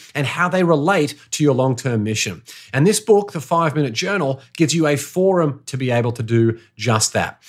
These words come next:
To me, it's been truly life-changing and is actually the book I give the most.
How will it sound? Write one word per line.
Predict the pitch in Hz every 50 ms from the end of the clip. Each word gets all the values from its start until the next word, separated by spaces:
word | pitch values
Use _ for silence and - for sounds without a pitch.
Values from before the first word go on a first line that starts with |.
| - - - - - -
To | - 165
me, | 175 185 202 208
it's | - 160 147 -
been | 160 147
truly | 127 - - 175 185 185
life-changing | 170 147 131 139 143 139 - - 147 131 120 113 101 110 101 101
and | 127 131
is | 113
actually | - - 139 131 - - 156
the | 139 135
book | 117 117 165 151 127 - - - -
I | -
give | 113 110 117 113 -
the | -
most. | 95 95 95 92 80 - - - -